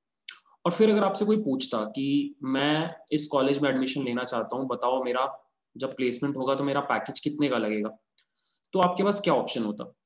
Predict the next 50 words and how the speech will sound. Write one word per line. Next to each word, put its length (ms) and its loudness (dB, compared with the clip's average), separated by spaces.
आपके 200 0
पास 120 2
सिर्फ 140 0
एक 220 4
ही 60 4
option 300 2
होता 220 -2
कि 140 -4
past 500 2
में 100 4
जितने 320 2
भी 100 2
students 480 2
हैं, 140 -12
hundred 280 -2
students 420 -4
जिनका 240 -2
भी 120 0
placement 500 -2
हुआ 140 -2
है, 80 -2
उन 100 4
सबके 320 2
package 460 2
का 140 0
आप 300 0
mean 420 4
calculate 480 0
कर 160 -4
देते 320 -4
और 160 2
वही 260 2
answer 300 2
आप 80 0
बता 260 0
देते, 300 -4
let's 220 -4
say 120 -8
three 120 -4
point 260 -2
four। 280 -6
तो 60 -2
आपसे 340 0
आके 180 0
कोई 180 4
भी 100 4
पूछता 300 0
कि 140 0
बताओ 300 2
मेरा 160 -2